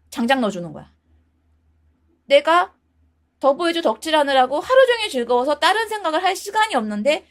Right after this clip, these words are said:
이 시간을 뺏었어? 그러면 내가 그 나머지 시간은 뭘 해야겠어? "나 나가서 뭐 좀 배우고 올게." 이러면서 나가서 남자 만나는 거지.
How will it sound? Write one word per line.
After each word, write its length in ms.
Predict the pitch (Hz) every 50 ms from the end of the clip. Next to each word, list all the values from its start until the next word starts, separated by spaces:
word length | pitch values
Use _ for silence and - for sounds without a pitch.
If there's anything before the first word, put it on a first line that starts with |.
| _ _ _ _
이 180 | 240 285 330 339
시간을 560 | 339 - - 466 480 480 453 440 427 415 -
뺏었어? 520 | - 427 494 508 508 466 - - 440 440 440
그러면 180 | - 359 285
내가 240 | 240 262 262 277 277
그 140 | - 294 294
나머지 360 | 254 233 247 269 294 294 294
시간은 300 | 302 - - 277 254 220
뭘 220 | 202 208 214 240 262
해야겠어? 540 | 311 285 254 214 180 202 - - 156 - - _ _ _ _ _ _ _ _ _
"나 140 | 294 330 339
나가서 840 | - 240 254 269 302 349 392 381 392 349 311 302 302 302 302 294
뭐 240 | 233 233 254 262 -
좀 180 | - 415 403 392
배우고 460 | 349 311 240 262 311 359 392 381 403
올게." 540 | 349 285 262 254 - _ _ - 339 349 349
이러면서 400 | 330 277 277 302 285 294 302 -
나가서 180 | 196 220 - 214
남자 180 | 185 190 214 208
만나는 320 | 196 185 180 175 175 170
거지. 260 | 165 - - - -